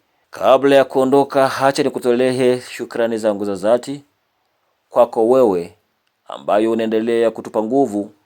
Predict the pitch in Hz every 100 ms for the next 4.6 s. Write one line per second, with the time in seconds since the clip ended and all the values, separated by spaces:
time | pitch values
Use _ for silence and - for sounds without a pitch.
0 | _ - 85 104 120 110 113 117 117 135
1 | 123 - - 107 101 104 98 95 101 95
2 | 92 69 53 55 57 - 65 53 _ _
3 | _ _ _ _ - 101 104 107 113 107
4 | 101 110 95 - 73 69